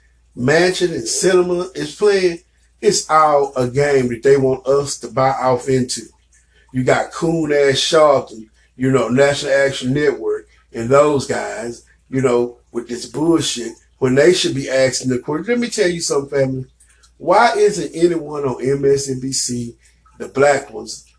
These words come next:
Joy Reid, Al Sharpton, and, and the monster them,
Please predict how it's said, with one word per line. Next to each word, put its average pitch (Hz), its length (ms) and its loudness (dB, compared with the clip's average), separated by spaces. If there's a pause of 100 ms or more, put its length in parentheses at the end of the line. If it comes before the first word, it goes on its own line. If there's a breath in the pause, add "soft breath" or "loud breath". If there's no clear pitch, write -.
(120)
Joy 139 340 4
Reid, 113 480 -10 (120)
Al 127 260 2
Sharpton, 113 720 -6 (460 soft breath)
and, 117 300 -2
and 117 200 -2
the 110 80 -8
monster 135 420 0
them, 113 400 -8